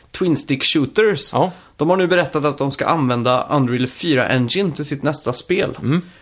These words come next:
Speaker 1: Och det är lite udda med tanke på att de alltid har kört sina egna motorer.
Speaker 2: Ja,
Speaker 1: Så
Speaker 2: men, eh, deras egna motorer har ändå varit ganska lika Unreal i looken, får jag ändå
Speaker 1: Ja,
Speaker 2: säga.
Speaker 1: det har de
Speaker 2: Med
Speaker 1: varit.
Speaker 2: de här neonlamporna och
Speaker 1: Mm.
Speaker 2: metallfinishen och allt det där.
Speaker 1: Ja.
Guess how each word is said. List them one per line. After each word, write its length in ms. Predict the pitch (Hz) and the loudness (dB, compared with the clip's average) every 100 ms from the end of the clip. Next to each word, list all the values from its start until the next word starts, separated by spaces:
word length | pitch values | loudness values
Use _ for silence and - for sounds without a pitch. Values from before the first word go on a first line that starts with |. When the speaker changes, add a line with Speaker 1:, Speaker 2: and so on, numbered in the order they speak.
| _ - | _ 0
Speaker 1:
Och 80 | |
det 60 | 135 | 2
är 40 | |
lite 160 | 214 214 | 2 2
udda 220 | 202 165 | 2 2
med 120 | 165 180 | 0 0
tanke 200 | 185 147 | -2 -2
på 60 | |
att 80 | 143 | -2
de 80 | 143 | 0
alltid 340 | 156 139 - 147 | 0 0 0 0
har 60 | |
kört 460 | 156 156 113 - - | 2 0 0 -6 -16
sina 220 | - 131 | -6 -2
egna 280 | 135 170 135 | 0 2 2
motorer. 480 | 190 254 113 85 - - | 0 0 -2 -4 -8 -2
Speaker 2:
Ja, 240 | 113 156 - - - - | 0 0 -2 -14 -20 -18
Speaker 1:
Så 160 | - 143 | -2 0
Speaker 2:
men, 140 | 156 120 - _ - 143 | 2 -2 -10 _ -2 -2
eh, 60 | |
deras 300 | 135 143 135 | 2 2 2
egna 220 | 160 123 139 | 2 2 0
motorer 300 | 185 165 131 | 0 2 2
har 60 | |
ändå 140 | 131 120 | 2 0
varit 160 | 107 | 0
ganska 280 | 131 117 117 | -2 0 -2
lika 520 | 127 147 131 - 190 | -2 -4 -6 -6 -4
Unreal 360 | 185 165 113 110 | 0 0 0 0
i 60 | |
looken, 580 | 113 113 - - 196 160 - | 0 -2 -6 -6 -4 -4 -6
får 120 | 156 | -2
jag 20 | |
ändå 120 | 156 139 | 2 4
Speaker 1:
Ja, 80 | |
Speaker 2:
säga. 180 | 170 190 - - - | 4 2 -4 -14 -4
Speaker 1:
det 60 | |
har 60 | - | 0
de 60 | 180 | 2
Speaker 2:
Med 60 | 123 | 2
Speaker 1:
varit. 80 | |
Speaker 2:
de 40 | 123 | 2
här 80 | 110 | 0
neonlamporna 1040 | 113 123 123 107 101 104 101 - 104 95 | 0 0 0 0 -2 -4 -4 -6 -6 -4
och 420 | 101 95 95 95 | -4 -4 -6 -4
Speaker 1:
Mm. 180 | 123 127 120 | 0 0 0
Speaker 2:
metallfinishen 720 | 117 123 107 113 98 - 120 | -2 -2 -2 -4 -6 -6 -8
och 60 | 117 | -8
allt 100 | 107 | -8
det 60 | |
där. 120 | - - - | -10 -8 -4
Speaker 1:
Ja. 300 | 120 - | -2 -4